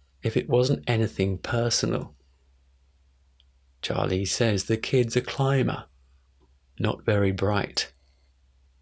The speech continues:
He kills the guy who insulted a big man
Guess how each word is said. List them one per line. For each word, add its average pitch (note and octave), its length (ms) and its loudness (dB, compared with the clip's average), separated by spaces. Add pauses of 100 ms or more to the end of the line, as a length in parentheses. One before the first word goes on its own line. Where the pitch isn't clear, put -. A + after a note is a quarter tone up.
(120)
He A2 200 -2
kills D#3 480 2
the A2+ 80 0
guy G2 360 -2
who G2+ 220 -4
insulted G#2+ 640 0
a G#2+ 80 -4
big C3+ 320 -2
man C#3 460 2